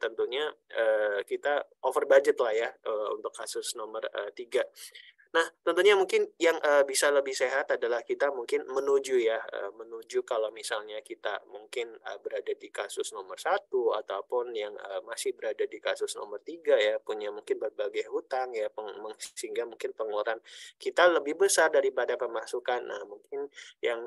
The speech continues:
eh, kita bisa, eh, mulai latih ya, eh, mulai perlahan-lahan untuk, eh, bisa lebih bagus, eh, yaitu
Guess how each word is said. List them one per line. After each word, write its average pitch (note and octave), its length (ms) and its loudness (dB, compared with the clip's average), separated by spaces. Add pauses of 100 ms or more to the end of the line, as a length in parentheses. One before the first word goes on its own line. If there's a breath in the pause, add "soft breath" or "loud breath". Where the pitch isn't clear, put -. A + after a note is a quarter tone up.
eh, G#2 560 -6
kita A#2+ 320 -4
bisa, G#2+ 480 -2
eh, G2+ 320 -4 (320)
mulai A#2 560 2
latih A#2 560 0 (160)
ya, A2+ 320 0
eh, G#2+ 320 -4
mulai A2 240 -4
perlahan-lahan A2 1200 -6
untuk, G#2+ 480 -12
eh, G2 320 -6
bisa G#2+ 320 -4 (480 loud breath)
lebih C3 320 -2
bagus, B2+ 480 0
eh, A2+ 160 -2
yaitu A2 320 0